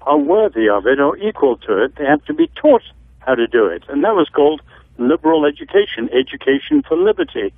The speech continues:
or later it was called civic education, how citizens behave. But the trouble in America is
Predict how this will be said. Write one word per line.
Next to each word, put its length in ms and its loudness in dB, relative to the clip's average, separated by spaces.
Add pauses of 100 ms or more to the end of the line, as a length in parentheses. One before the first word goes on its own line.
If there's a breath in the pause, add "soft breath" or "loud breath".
(360 loud breath)
or 180 4
later 300 0
it 40 2
was 120 -2
called 260 2 (180)
civic 380 -2
education, 640 -2
how 260 0 (160)
citizens 520 0
behave. 560 0 (720 soft breath)
But 100 2
the 80 -6
trouble 340 -2
in 120 2
America 400 2
is 80 -4